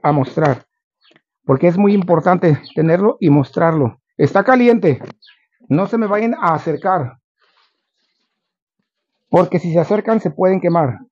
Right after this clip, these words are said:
Por lo tanto, voy a dejar que se enfríe un poco para mostrarles cómo lo voy a cubrir con esto. Ah. Bueno, pues ya vamos a empezar a disfrazarla.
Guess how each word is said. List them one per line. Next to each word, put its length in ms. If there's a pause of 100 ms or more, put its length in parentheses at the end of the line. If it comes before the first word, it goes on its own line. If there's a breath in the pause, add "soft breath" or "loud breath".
(1700)
Por 140
lo 80
tanto, 360 (340)
voy 140
a 20
dejar 160
que 80
se 80
enfríe 220
un 120
poco 380 (640)
para 200
mostrarles 540
cómo 300
lo 60
voy 120
a 60
cubrir 260
con 180
esto. 360 (360)
Ah. 760 (2250)
Bueno, 400 (400)
pues 140
ya 100
vamos 200
a 40
empezar 260
a 60
disfrazarla. 760